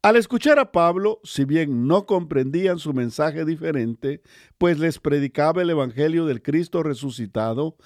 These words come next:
se interesaron porque era algo nuevo o diferente. Y una de las características de la filosofía griega era que a ellos les fascinaba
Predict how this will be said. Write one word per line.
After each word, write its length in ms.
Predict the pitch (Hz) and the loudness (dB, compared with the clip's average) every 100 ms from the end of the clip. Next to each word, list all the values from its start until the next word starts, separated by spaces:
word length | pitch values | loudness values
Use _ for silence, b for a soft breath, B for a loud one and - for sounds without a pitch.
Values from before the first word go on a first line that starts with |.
| B B | B B
se 220 | - 214 | 2 2
interesaron 840 | 208 175 196 190 175 185 202 220 214 | 2 2 2 2 2 2 2 0 0
porque 420 | 196 165 170 175 | 0 0 0 2
era 240 | 175 170 | 2 2
algo 240 | 180 180 196 | 2 2 0
nuevo 540 | 196 226 240 233 226 | 2 0 0 2 2
o 80 | 202 | 2
diferente. 800 | 208 180 202 208 208 175 110 - _ b b b - | 0 -2 2 2 0 -6 -8 -8 _ b b b 0
Y 120 | 226 | 2
una 240 | 269 269 | 4 4
de 120 | 247 | 4
las 160 | 226 180 | 2 0
características 960 | 185 160 151 143 151 208 - 185 180 160 | 0 0 0 0 0 -2 -4 -2 -2 0
de 100 | 143 | 0
la 120 | 135 | -2
filosofía 680 | 139 127 120 113 156 180 180 | -2 -4 -4 -6 -2 -2 0
griega 540 | 139 131 123 139 156 B B B | 0 0 0 -4 -6 B B B
era 320 | B 190 214 208 | B 4 4 4
que 140 | 190 | 2
a 120 | 165 | 4
ellos 260 | 180 208 196 | 2 2 4
les 260 | 220 214 | 2 2
fascinaba 720 | 208 190 - 160 160 185 196 | 0 0 0 -2 0 2 0